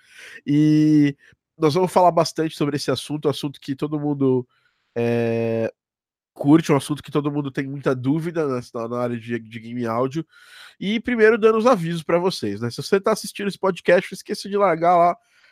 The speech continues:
a mão no like, né? Quando você larga a mão no like, você ajuda esse material da Game Audio Academy chegar pra você. Pra quem não sabe, a gente tem vídeos diários, né, aqui na Game Audio Academy, certo, Dani?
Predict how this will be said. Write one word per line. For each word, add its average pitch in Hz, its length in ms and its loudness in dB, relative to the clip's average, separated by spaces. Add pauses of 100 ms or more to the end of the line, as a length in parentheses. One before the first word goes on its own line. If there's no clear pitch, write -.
a 143 100 -8
mão 170 160 -4
no 180 100 0
like, 143 400 2
né? 127 180 -2
Quando 147 220 -6
você 170 220 -2
larga 160 300 2
a - 20 -2
mão 165 180 -6
no 156 100 -2
like, 151 280 2
você 156 400 -6 (380)
ajuda 156 580 2
esse 165 300 -2
material 160 480 4
da 175 100 -2
Game 143 240 -6
Audio 135 220 0
Academy 143 340 -2
chegar 147 400 0
pra 143 140 -2
você. 143 400 -8 (380)
Pra 135 100 -4
quem 202 100 2
não 220 100 2
sabe, 202 260 4
a 208 80 0
gente - 100 -10
tem 214 140 -8
vídeos 190 380 -4
diários, 196 640 4
né, 135 180 0
aqui - 180 -6
na 135 120 -4
Game 135 200 -8
Audio 139 220 -4
Academy, 120 400 -2
certo, 156 300 -2
Dani? 123 300 -6